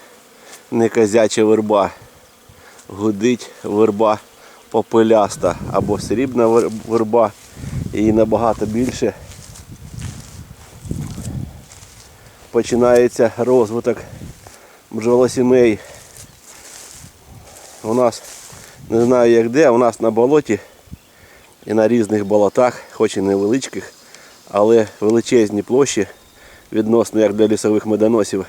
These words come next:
чи болотяних, вкриті саме вербою попелястою.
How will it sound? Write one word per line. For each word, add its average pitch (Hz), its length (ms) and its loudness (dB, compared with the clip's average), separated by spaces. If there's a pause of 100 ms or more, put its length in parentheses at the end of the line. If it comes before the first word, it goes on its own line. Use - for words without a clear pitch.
(280)
чи - 120 -6
болотяних, 104 540 0 (420)
вкриті 120 420 0 (140)
саме 123 460 0 (520)
вербою 120 580 4
попелястою. 107 840 0